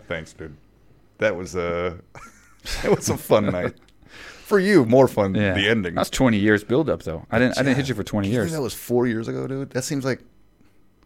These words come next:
Speaker 1: not long enough for
Speaker 2: And
Speaker 1: you.
Speaker 2: you, you haven't talked shit since then.
Speaker 1: No, I really haven't.
Speaker 2: Yeah, that
Speaker 1: Dude,
Speaker 2: was
Speaker 1: you,
Speaker 2: the last
Speaker 1: I ain't
Speaker 2: time.
Speaker 1: gonna lie. You hit kinda hard.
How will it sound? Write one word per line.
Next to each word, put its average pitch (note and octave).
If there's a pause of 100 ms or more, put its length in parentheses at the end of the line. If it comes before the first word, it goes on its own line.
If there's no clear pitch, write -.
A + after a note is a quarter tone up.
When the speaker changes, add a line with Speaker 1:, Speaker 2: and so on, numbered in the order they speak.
(760)
Speaker 1:
not G2+
long G2+
enough D#2+
for -
Speaker 2:
And G2+
Speaker 1:
you. F#2+
Speaker 2:
you, F#2+
you G#2+
haven't A2
talked G#2+
shit G#2+
since G#2+
then. E2+ (400)
Speaker 1:
No, G#2+
I C#4+
really A#2+
haven't. G#2
Speaker 2:
Yeah, G#2 (200)
that -
Speaker 1:
Dude, G#2+
Speaker 2:
was A2
Speaker 1:
you, D3
Speaker 2:
the -
last B2
Speaker 1:
I -
ain't -
Speaker 2:
time. -
Speaker 1:
gonna D3
lie. E3
You B2+
hit D3
kinda A#2+
hard. -